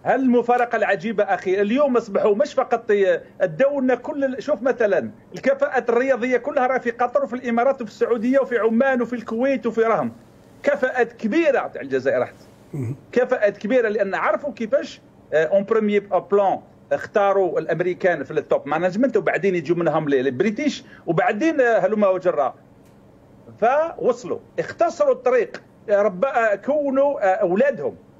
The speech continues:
Speaker 1: حطوهم أمام الأمريكان وأمام الإنجليز في ما يخص، آه، التسيير الكبير. اليوم قطر أصبح، يا أخي قا-، ج-، جمال،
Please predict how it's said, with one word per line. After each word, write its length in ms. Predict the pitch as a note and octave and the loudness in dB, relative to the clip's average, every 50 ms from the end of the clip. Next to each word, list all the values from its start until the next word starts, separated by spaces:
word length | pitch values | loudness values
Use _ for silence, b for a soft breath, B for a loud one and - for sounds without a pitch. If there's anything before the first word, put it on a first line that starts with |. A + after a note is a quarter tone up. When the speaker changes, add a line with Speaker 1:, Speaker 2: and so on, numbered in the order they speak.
| - - | -20 -10
Speaker 1:
حطوهم 460 | - F#3+ - - C4+ A#3+ A#3+ A#3+ A#3+ | -8 -8 -2 2 2 2 2 2 0
أمام 340 | G#3+ G3 G#3 C4 D4 D#4 D4+ | -2 0 2 2 2 2 0
الأمريكان 520 | B3+ - A3 G#3+ A3 G#3 G#3 A3+ G#3+ G3 | 0 -2 -4 -4 -4 -2 0 0 0 0
وأمام 320 | F#3+ - F#3+ G3 G3+ F#3+ | 0 -2 -2 -2 0 0
الإنجليز 580 | F#3+ F#3 F3 D3+ F#3 B3 D4 D#4+ C4 F3+ - - - - - - - | 0 -2 -2 -2 -2 -2 -2 -2 -4 -6 -10 -16 -20 -20 -20 -20 -6
في 340 | - A#3 B3+ C4+ C4+ A3+ B B B B - | -2 0 2 2 2 0 B B B B 0
ما 120 | E3 G#3+ | 0 2
يخص، 360 | G#3 - - A#3+ - - - | 2 2 -2 -4 -4 -2 -2
آه، 60 | G3 F#3 | 0 2
التسيير 1040 | F#3+ E3+ E3 E3 F#3+ E3+ E3+ E3+ D#3+ - - F3 - - - E3+ C4 D#4+ F#4+ D#4+ B3 | 2 2 2 2 2 0 0 0 0 -2 -8 -8 -8 -6 -2 0 2 2 2 2 0
الكبير. 420 | G3+ E3+ D#3+ G3+ G3 A3+ G3+ F3 | -2 -4 -4 0 0 2 2 2
اليوم 260 | E3 F3+ B3+ D#4 E4 B3+ | 0 0 -2 0 -2 -2
قطر 540 | - - D#3 D#3+ - B3+ D4 F4+ - - - | -4 -2 -6 -2 0 0 0 0 -2 -4 -6
أصبح، 340 | - - - - - F#3 B B B B B - | -10 -8 -8 -4 -4 -4 B B B B B -2
يا 260 | F#3+ G#3+ C4+ C#4+ D#4 | 0 0 2 2 0
أخي 280 | D4 - C#4 C4 A#3 G#3 | 0 0 -2 -2 -2 -2
قا-، 360 | G#3+ G3+ G3+ G3 F#3+ F#3 F3+ | 0 0 2 2 2 2 0
ج-، 280 | D#3 C3 E3 D#3 D3+ | 0 0 0 0 0
جمال، 520 | B2 C#3 D3+ D#3+ A3 C4+ C4+ A3 D3 A#2 | 0 0 0 2 2 2 2 0 -2 -4